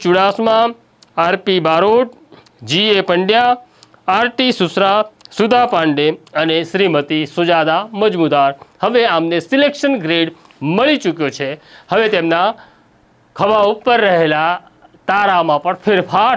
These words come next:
થશે. તો આ છે ગુજરાત આઈ પી એસની બદલીઓ, બઢતીઓ, આ સ્ટોરી અને તેનું એનાલિસિસ તમને કેવું લાગ્યું, અમારા કોમેન્ટ બોક્સમાં જરૂરથી લખો,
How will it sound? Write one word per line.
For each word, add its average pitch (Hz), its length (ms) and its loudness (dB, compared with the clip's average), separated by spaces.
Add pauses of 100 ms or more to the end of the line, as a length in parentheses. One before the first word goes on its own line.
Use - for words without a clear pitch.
થશે. 156 300 -6 (340)
તો 160 220 2
આ 208 100 2 (100)
છે 247 140 2 (140)
ગુજરાત 180 520 -2
આઈ 160 300 -2
પી 156 180 -2
એસની 202 380 -8 (480)
બદલીઓ, 277 420 2 (240)
બઢતીઓ, 151 480 -2 (320)
આ 151 180 0
સ્ટોરી 269 480 2 (500)
અને 147 180 -2
તેનું 175 300 -2
એનાલિસિસ 214 580 -2
તમને 147 260 -2
કેવું 226 420 0
લાગ્યું, 135 320 -4 (280)
અમારા 190 360 0
કોમેન્ટ 277 440 0
બોક્સમાં 151 600 -2
જરૂરથી 214 520 2
લખો, 147 240 -4